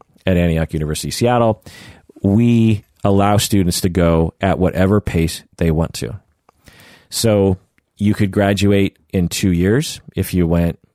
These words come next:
fast, like, full time, essentially, or you could graduate in six years. So the six-year plan means that some quarters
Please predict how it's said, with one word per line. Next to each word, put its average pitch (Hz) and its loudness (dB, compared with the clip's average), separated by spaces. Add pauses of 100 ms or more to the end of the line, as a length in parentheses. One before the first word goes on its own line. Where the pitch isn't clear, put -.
(100)
fast, 104 -4 (680)
like, 85 0 (160)
full 85 -2
time, 87 -2
essentially, 113 -2 (480)
or 143 2 (100)
you 113 0
could 117 -2
graduate 120 0
in 123 0
six - -6
years. 67 -8 (140)
So 95 0 (340)
the 113 0
six-year 123 0
plan 87 0 (460)
means 110 0
that 110 0
some 156 -2
quarters 95 0